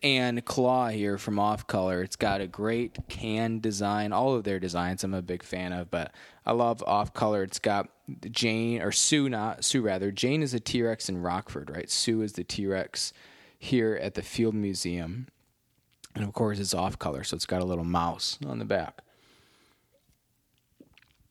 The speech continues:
Oh, my gosh, I'm just watching the Cubs game. And, uh, excuse me, their leadoff hitter, Ronald Acuna Junior, who's really freaking good,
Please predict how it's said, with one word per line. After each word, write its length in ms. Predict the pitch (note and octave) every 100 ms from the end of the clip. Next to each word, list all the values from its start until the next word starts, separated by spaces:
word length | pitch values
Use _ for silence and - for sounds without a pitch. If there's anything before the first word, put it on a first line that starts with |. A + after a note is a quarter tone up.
| -
Oh, 140 | B2+ A#2
my 160 | G2
gosh, 320 | F2+ G2 F2+ -
I'm 120 | F#2+
just 200 | G2+ -
watching 300 | G2+ - F#2
the 80 | F2
Cubs 280 | A2 G2+
game. 280 | - C#2 D2 - _ _ - - _ _ -
And, 460 | A#2 G#2 F#2 F#2 G2
uh, 300 | F#2 F2+ F#2+ - _ _ - - _ -
excuse 420 | - - A2 G#2+
me, 180 | D#2 F2+ _ _ _ _ - C#3
their 240 | G2+ F#2+
leadoff 420 | F#2+ A2+ G#2+ F#2
hitter, 260 | G2+ F2 F2
Ronald 440 | F2+ F#2 F#2+ F2+
Acuna 420 | F2+ - G#2 F#2
Junior, 580 | E2+ F#2+ G#2 F#2+ E2 D#2+ - - - - - - -
who's 260 | G2 F2+
really 480 | G2 B2 A#2 G2+ F#2+
freaking 500 | - - A#2 G#2+ G2
good, 340 | G2+ G2+ F2+